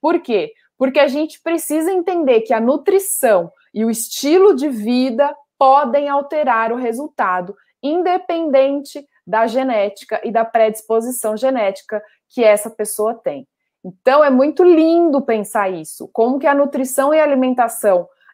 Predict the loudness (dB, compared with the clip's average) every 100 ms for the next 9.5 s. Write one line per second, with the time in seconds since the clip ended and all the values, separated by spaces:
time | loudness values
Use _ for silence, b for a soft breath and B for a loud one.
0 | -2 2 2 2 -2 -2 -2 -4 -4 -4
1 | -2 -2 -4 _ _ 0 4 4 2 0
2 | 0 -2 0 0 0 -2 _ _ -2 0
3 | 2 0 -2 -12 -2 0 0 -6 -6 -2
4 | 0 -2 -4 -10 _ _ -8 -2 -2 -2
5 | -6 B -12 -8 0 2 2 2 0 -2
6 | -8 -12 -6 -6 -4 -6 -6 -8 -10 -8
7 | -4 -2 0 0 -2 -2 -2 -2 0 -4
8 | -4 -4 -4 -4 -4 -6 -4 -6 -6 -8
9 | 0 2 2 -2